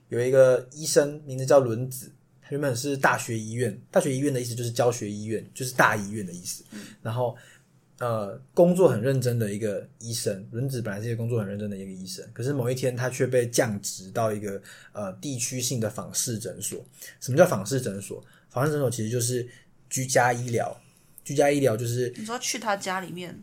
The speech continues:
Speaker 1: 对，对，对，对。
Speaker 2: 帮他检查？
Speaker 1: 有一些病人啊，他选择做消极治疗，做，就是所谓的安宁，安宁治疗的时候，他想要回家。回家的话，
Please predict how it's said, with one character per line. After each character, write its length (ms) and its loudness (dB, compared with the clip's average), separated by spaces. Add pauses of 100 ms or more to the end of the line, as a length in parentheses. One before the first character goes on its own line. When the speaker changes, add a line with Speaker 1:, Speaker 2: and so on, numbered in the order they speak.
Speaker 1:
对， 140 4
对， 160 4
对， 120 6
对。 100 6
Speaker 2:
帮 140 0
他 80 -12 (100)
检 0 -
查？ 120 -4
Speaker 1:
有 80 8
一 40 6
些 200 8
病 220 6
人 220 2
啊， 140 -4
他 300 0
选 280 -2
择 300 -6 (140)
做 180 6
消 240 6
极 220 -2
治 180 -4
疗， 340 -4 (460)
做， 140 0 (280)
就 120 -2
是 60 2
所 140 -2
谓 60 0
的 80 2
安 160 -2
宁， 320 -4
安 160 -2
宁 180 -2
治 200 -4
疗 180 -2
的 80 -6
时 160 -12
候， 160 -6 (300)
他 160 0
想 160 -2
要 40 0
回 220 -2
家。 280 -2 (580)
回 160 0
家 160 2
的 100 4
话， 220 2